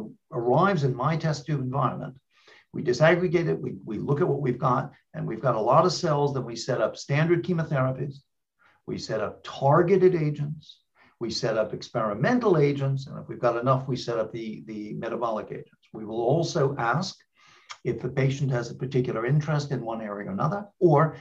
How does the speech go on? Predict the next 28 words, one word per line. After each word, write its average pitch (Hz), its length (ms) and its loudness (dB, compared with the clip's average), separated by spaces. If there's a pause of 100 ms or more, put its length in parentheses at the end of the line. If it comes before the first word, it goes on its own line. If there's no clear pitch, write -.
(140)
if 135 160 2
their 120 160 2
physician 139 420 0
has 127 140 0
a 120 60 -4
particular 135 460 -4
type 151 340 -2
of 139 100 -6
treatment 131 320 -8
they're 113 100 -10
thinking 160 300 -4
about, 156 260 -2
we 131 100 -2
can 123 140 -6
set - 240 -8
that 107 140 -8
up 110 160 -6
and - 100 -16
test - 260 -18
it. - 80 -20 (1500)
The 123 100 4
report 170 420 6
comes 165 220 2
back 147 280 2
in 139 100 0
about 123 200 -2
a 113 80 -8
week, 120 380 -4